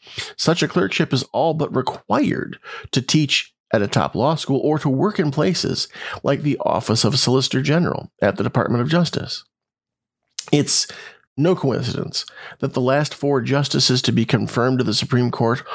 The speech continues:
all had previously clerked at the court themselves. And of the last twelve Solicitors General of the United States,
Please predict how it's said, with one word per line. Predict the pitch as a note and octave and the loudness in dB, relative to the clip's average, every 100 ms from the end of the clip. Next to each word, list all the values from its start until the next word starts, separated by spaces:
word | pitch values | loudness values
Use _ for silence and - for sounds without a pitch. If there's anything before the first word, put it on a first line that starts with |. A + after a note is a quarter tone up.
| - - - | -14 -18 -4
all | C#3 C#3 E2+ - - - - | 0 0 0 -6 -14 -6 -2
had | E2 | -2
previously | - C3+ C3+ C3 B2+ | 0 0 2 0 0
clerked | B2+ C3+ - - - | 0 0 -2 -4 -2
at | A#2 | -2
the | - | 0
court | C#3 A2 E2+ | -2 0 0
themselves. | - A#2 - F3+ - - - - - _ _ - - - | 0 2 4 4 2 -2 -6 -6 -8 _ _ -10 -10 -4
And | C#3 | 0
of | C#3+ A#2+ | 0 2
the | |
last | G#2+ A#2+ C3 - - | 0 2 0 -4 -14
twelve | - E3+ G#3+ G3+ | -2 0 2 0
Solicitors | E3 C3 C3+ - B2+ A#2+ | 0 2 2 0 0 0
General | - A#3 - | 2 2 2
of | - | 0
the | |
United | C#2+ B1+ A#1 | 0 -2 -2
States, | - G1+ - - | -2 -2 -2 -6